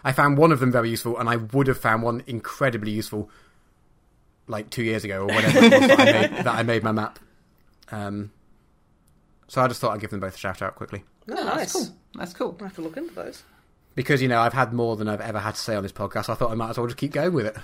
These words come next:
Speaker 2: Yeah,
Speaker 3: That's fair,
Speaker 2: yeah.
Speaker 3: that's fair. You'll go mad with power soon enough, it's fine.
Speaker 1: <laughs> Yep. Uh, and that's me done.
Speaker 2: Okay, cool. Um, well, I guess, um, we should probably, uh, go and do those question things that sometimes happen at us.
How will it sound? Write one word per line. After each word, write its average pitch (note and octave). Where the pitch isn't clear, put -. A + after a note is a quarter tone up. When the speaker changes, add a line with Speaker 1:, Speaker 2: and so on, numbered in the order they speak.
Speaker 2:
Yeah, C#4
Speaker 3:
That's -
fair, F#3
Speaker 2:
yeah. F#3+
Speaker 3:
that's G#3
fair. E3
You'll G3+
go B3
mad A#3
with -
power D#3
soon -
enough, C#3+
it's -
fine. C#3
Speaker 1:
<laughs> -
Yep. -
Uh, E3+
and F#3
that's -
me G3
done. D#3
Speaker 2:
Okay, -
cool. D4
Um, D3+
well, F3+
I D3
guess, F3
um, B2
we B2+
should A#2+
probably, A#2+
uh, G#2
go G#2+
and A2
do G#2+
those G#2
question C#3
things G#2
that -
sometimes A2+
happen A#2
at G#2+
us. A#2+